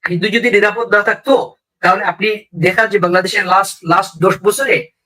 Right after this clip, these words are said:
বাংলাদেশে কয়জন হিন্দুকে, আহ, মারা হয়েছে। এখানে আরেকটা প-, পয়েন্ট আমি বলি, আপনি যদি কম্পেয়ার করেন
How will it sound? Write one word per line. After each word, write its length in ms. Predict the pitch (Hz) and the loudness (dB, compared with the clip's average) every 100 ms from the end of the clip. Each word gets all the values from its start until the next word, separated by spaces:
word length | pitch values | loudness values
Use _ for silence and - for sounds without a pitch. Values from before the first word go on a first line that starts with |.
| _ | _
বাংলাদেশে 400 | 165 170 180 180 185 | 0 2 0 -2 2
কয়জন 380 | 202 190 202 190 | 4 6 4 4
হিন্দুকে, 600 | 196 170 196 220 247 - _ _ _ _ _ _ - | 0 0 2 2 2 0 _ _ _ _ _ _ -4
আহ, 180 | 196 175 | 0 2
মারা 140 | 196 | 4
হয়েছে। 360 | 190 156 - - _ _ - | 2 0 -8 -18 _ _ -4
এখানে 260 | 180 190 | 0 2
আরেকটা 300 | 220 208 220 | 2 2 0
প-, 220 | 226 220 214 | 2 2 2
পয়েন্ট 180 | 202 196 | 0 0
আমি 160 | 185 | -2
বলি, 320 | 180 190 269 - _ _ _ _ | 0 0 -2 -12 _ _ _ _
আপনি 240 | 175 151 208 | -4 -2 -2
যদি 200 | 190 226 | 0 -2
কম্পেয়ার 500 | 233 208 196 226 214 | 0 -2 2 0 0
করেন 240 | 170 123 | -2 -4